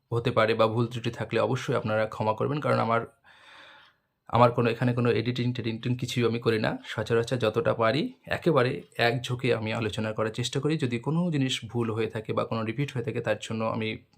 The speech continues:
মার্জনা চাইছি। ভিডিওটি যদি ভালো লেগে থাকে, অবশ্যই আপনারা, আহ, শেয়ার এবং কমেন্টস করবেন। তার পাশাপাশি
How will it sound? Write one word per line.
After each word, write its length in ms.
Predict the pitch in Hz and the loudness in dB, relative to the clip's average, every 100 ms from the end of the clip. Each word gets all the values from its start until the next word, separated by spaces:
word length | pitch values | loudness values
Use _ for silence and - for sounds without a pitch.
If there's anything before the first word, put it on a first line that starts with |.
| - _ | -20 _
মার্জনা 340 | 110 110 110 113 | -6 -4 -4 -4
চাইছি। 380 | 117 120 - - _ _ _ _ _ 117 | -2 -4 -6 -14 _ _ _ _ _ -8
ভিডিওটি 420 | 107 110 107 110 | -4 0 0 -2
যদি 180 | 113 110 | -6 -8
ভালো 280 | 110 113 113 | -4 0 0
লেগে 200 | 117 127 | 0 -2
থাকে, 240 | 156 - | -2 -4
অবশ্যই 400 | 120 127 - 147 | -2 -2 -2 -2
আপনারা, 500 | 113 123 107 113 - - _ _ _ _ | -2 -2 0 -2 -4 -14 _ _ _ _
আহ, 180 | - 98 | -4 -4
শেয়ার 320 | - 120 110 | 0 4 4
এবং 320 | 107 107 110 - - | 2 -2 -4 -8 -6
কমেন্টস 320 | 107 113 - | -2 -2 0
করবেন। 240 | 147 156 | 2 2
তার 180 | 156 147 | 0 -4
পাশাপাশি 720 | - 113 117 123 120 123 123 | -4 -4 -2 -2 -2 0 -2